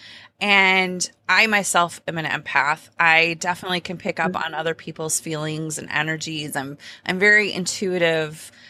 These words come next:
Speaker 1: Um, even without people saying anything, I can tell by their body language and their energy. Um, and those of us who are empaths, which I would have to guess a lot of people listening are empaths,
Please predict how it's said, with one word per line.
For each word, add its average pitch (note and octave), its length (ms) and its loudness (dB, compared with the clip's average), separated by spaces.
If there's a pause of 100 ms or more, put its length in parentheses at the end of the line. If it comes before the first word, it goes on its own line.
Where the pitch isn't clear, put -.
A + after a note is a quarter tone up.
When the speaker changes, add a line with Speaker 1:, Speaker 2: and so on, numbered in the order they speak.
(160)
Speaker 1:
Um, D3+ 520 -4
even A3 220 2
without B3 220 4
people G#3 260 -2
saying A3 480 2
anything, F3+ 400 2
I D#3 80 2
can G3 160 -2
tell F#3 220 2
by F#3 120 4
their E3+ 140 0
body F3 320 2
language E3 420 -4
and D#3 120 -8
their D#3 140 -4
energy. E3 540 -4 (380)
Um, F3+ 420 4 (720)
and A3 380 4 (200)
those B3 300 4
of B3+ 140 4
us A3+ 180 2
who G#3+ 300 -6
are D#4 340 2
empaths, F#3 580 0
which B3 140 -6 (240)
I A3 160 2
would B3 160 0
have G3+ 300 0
to F3+ 100 -4
guess E3 240 -4
a D3+ 60 -6
lot D#3 320 -2
of D#3 60 -8
people C#3+ 280 -4
listening C#3 400 -8
are B2+ 100 -4
empaths, - 720 -4